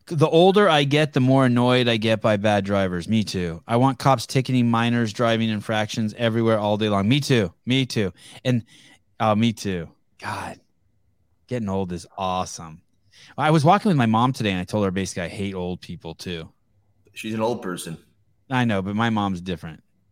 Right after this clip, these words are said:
Speaker 2: I mean, I, I wonder if everyone feels that way about her.
Speaker 1: Pro-, w-, I don't know, but she was just telling me that people, when you're old, people treat you different. Like, it,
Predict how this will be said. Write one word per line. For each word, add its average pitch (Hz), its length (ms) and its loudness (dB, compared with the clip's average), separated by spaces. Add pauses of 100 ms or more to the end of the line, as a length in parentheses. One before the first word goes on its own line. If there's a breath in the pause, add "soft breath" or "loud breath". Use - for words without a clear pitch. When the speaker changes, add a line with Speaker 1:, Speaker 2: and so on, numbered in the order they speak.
(640)
Speaker 2:
I 95 80 -4
mean, 95 120 -2
I, 95 100 0
I 87 160 -4
wonder 101 200 0
if 92 80 -6
everyone 98 340 -2
feels 87 280 -8
that 80 120 -4
way 82 140 -6
about 78 300 -6
her. 78 180 -10 (300)
Speaker 1:
Pro-, 165 180 4
w-, 151 160 -10 (180)
I 139 200 2
don't 151 120 0
know, 113 300 0
but 127 260 -4
she - 160 -6
was 139 160 -2
just 143 140 -4
telling 147 200 2
me 139 60 2
that 123 120 -2
people, 123 260 -6
when 120 140 0
you're 117 120 -2
old, 113 300 0
people 107 220 -4
treat 117 320 -4
you 98 80 -8
different. 90 380 -8 (100)
Like, 104 180 -4 (300)
it, - 200 -18